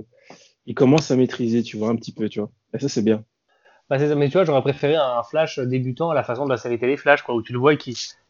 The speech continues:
Speaker 2: ah, là, t'as pas le temps, c'est sûr, mais le côté, vraiment, il reste lui-même, mais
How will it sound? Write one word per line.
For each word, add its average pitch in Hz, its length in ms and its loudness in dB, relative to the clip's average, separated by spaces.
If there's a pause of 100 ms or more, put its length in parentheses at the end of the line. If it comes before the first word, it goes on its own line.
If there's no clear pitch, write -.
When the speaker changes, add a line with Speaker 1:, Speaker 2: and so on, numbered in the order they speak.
(360)
Speaker 2:
ah, 135 160 0
là, 147 80 -2
t'as 131 240 -2
pas 147 140 4
le 156 100 0
temps, 185 180 4
c'est 147 120 -2
sûr, 180 180 -2
mais 139 140 0
le 123 160 -4
côté, 135 300 0
vraiment, 147 220 2
il 147 100 0
reste 139 280 -2
lui-même, 190 220 0
mais 147 100 -2